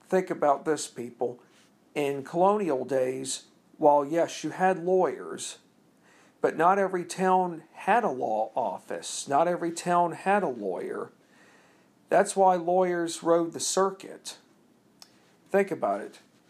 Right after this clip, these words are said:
It was very common for lawyers like John Adams to travel twenty miles out of town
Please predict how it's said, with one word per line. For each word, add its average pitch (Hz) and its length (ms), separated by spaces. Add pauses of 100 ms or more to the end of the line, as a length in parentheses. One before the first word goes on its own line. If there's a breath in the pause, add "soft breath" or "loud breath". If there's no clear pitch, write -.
(120)
It 156 80
was 139 160
very 165 240
common 190 420
for 151 180
lawyers 147 600
like 185 240
John 135 280
Adams 131 480
to - 80
travel 151 480
twenty 160 360
miles 147 480
out 143 180
of 139 120
town 160 560